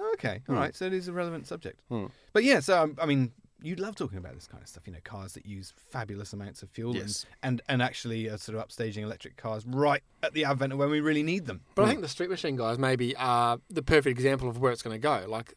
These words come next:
Speaker 3: they will have a, quite a frugal everyday car 'cause it matters,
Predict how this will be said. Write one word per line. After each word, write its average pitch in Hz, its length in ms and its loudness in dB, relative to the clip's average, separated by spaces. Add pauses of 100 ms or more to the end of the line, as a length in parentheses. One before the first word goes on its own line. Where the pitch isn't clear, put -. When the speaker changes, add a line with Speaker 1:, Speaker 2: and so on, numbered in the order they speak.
Speaker 3:
they 147 140 4
will 123 160 0
have 131 260 2
a, 110 420 -4 (540)
quite 139 160 2
a 113 40 -2
frugal 131 600 6
everyday 117 320 -6
car 127 260 -2
'cause - 100 -16
it 117 60 -6
matters, 135 560 -4